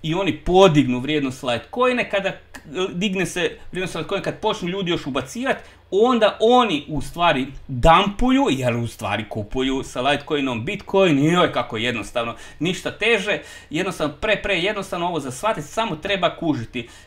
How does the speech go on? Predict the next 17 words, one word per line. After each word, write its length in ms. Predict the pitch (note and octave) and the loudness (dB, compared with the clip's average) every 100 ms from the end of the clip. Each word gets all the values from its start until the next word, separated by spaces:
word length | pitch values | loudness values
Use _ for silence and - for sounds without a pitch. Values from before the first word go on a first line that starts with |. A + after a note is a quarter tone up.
| - | -8
E, 200 | E3+ F3 | -4 -4
isto 260 | B3 A#3+ G3 | -4 -6 -6
tako 380 | - G#3+ G3+ G3+ | 0 0 0 -4
ima 320 | G#3+ F3 - | -2 -4 -4
tu 160 | G#3+ D3+ | -6 -4
i 120 | C3+ | -2
drugih, 680 | B2 F3 C4 A3 B3 A#3+ - - - - | -4 -4 -4 -4 -4 -4 -8 -20 -20 -18
znači 400 | - G#3+ G3+ - | -6 -2 -2 -4
možemo 460 | F#3 G3 D3+ D#3 D#3 | -6 -4 -2 -2 0
i 80 | D#3 | 0
ovo 340 | E3 D#3 D3+ | 0 2 0
tu, 380 | D3 - D#3 A#2+ - - - - - - - - - | -2 -4 -4 -4 -4 -6 -10 -20 -20 -20 -20 -20 -10
ajmo 280 | C3+ D3 D3+ | -2 0 0
reći, 260 | D3+ B2+ - | -2 -6 -10
ad, 280 | C#3+ D3 C#3 C3+ - - - - - - - - - - | -8 -6 -6 -8 -8 -14 -16 -20 -20 -20 -20 -20 -20 -14
a, 220 | - D3+ | -4 -2
e, 60 | C3 | -2